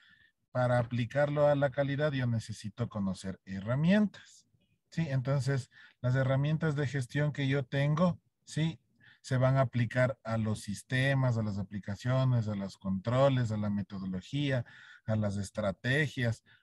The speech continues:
a las, eh, toma de decisiones, a todo eso se, se aplican herramientas de gestión, ¿sí? Nos ayudan a la gestión de una empresa en los siguientes aspectos generales. Entonces, las herramientas de gestión nos ayudan ¿en qué cosa?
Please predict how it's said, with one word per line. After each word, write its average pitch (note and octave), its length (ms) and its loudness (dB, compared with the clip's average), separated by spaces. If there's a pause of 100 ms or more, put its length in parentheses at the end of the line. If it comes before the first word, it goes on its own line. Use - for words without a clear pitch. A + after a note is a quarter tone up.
(200)
a A2+ 120 2
las, G#2 800 -2
eh, G#2+ 360 0
toma C3+ 260 4
de A#2+ 100 2
decisiones, C3 1000 0
a A#2+ 100 0
todo F3+ 340 4
eso F#3 220 2
se, A2+ 380 0
se - 260 -6
aplican A2 500 -2
herramientas G2 600 -2
de B2 100 -2
gestión, F#3+ 500 2
¿sí? F#3 240 2 (380)
Nos D#3 200 2
ayudan D3+ 440 2
a C3+ 80 2
la A#2 120 4
gestión A#2+ 420 0
de A#2+ 100 4
una B2+ 220 4
empresa B2+ 560 0
en G#2+ 120 0
los G2 140 -4
siguientes G2+ 400 -4
aspectos - 520 -6
generales. F2+ 500 -4
Entonces, A2 420 -2
las A#2 160 2
herramientas B2 560 0
de C3 140 -2
gestión C#3+ 320 -2
nos C3 140 0
ayudan A#2 580 -2
¿en A2+ 160 -2
qué A#2+ 140 0
cosa? - 380 -8